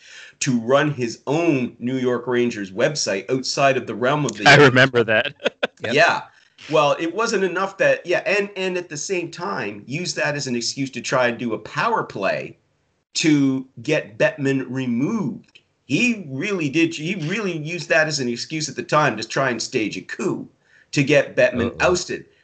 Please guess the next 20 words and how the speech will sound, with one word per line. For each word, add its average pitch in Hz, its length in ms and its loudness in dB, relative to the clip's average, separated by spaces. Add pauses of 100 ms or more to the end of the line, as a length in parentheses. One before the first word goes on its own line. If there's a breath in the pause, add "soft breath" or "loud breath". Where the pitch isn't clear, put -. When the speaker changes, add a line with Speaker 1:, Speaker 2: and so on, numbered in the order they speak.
Speaker 1:
because 135 320 0
he 135 100 -2
was 123 240 -4
cl-, - 200 -4
like, 135 160 0
remember, 151 300 0
this 143 220 -6
is, 185 160 -10
this, 185 220 -6
this 202 260 -6
was, 156 180 -10
like, 127 280 -2 (200 soft breath)
two 220 200 -4
years 170 300 -4
after 131 280 -2
that 117 240 0
season 135 380 -4
killing 123 320 -4
lockout. 139 520 -4 (220)
Okay. 113 460 0